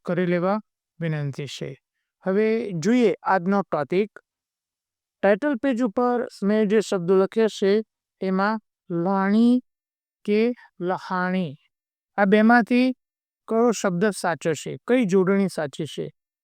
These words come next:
અને વીણ અને સેજ, આ બંને શબ્દોની જોડણી કેમ ખોટી છે એની સમજ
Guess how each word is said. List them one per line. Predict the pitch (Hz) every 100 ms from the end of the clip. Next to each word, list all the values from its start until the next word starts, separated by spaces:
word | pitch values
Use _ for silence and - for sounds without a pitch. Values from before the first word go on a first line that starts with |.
| _ _ _
અને | 202 214 226 247 240 _ _ _ _
વીણ | 160 156 214 240 247 294 - _ _ _ _ _ _ _ _ _
અને | 214 233 240 247 240 -
સેજ, | _ - - 226 202 160 135 - _ _ _ _ _ _ _ -
આ |
બંને | 196 233 262
શબ્દોની | 214 214 180 208 220
જોડણી | 185 185 190 208 220 - _ _ _ _
કેમ | 220 233 233
ખોટી | - 202 180 226
છે | - 196 175 180 _ _ _ _ _
એની | 202 226
સમજ | 233 - 247 226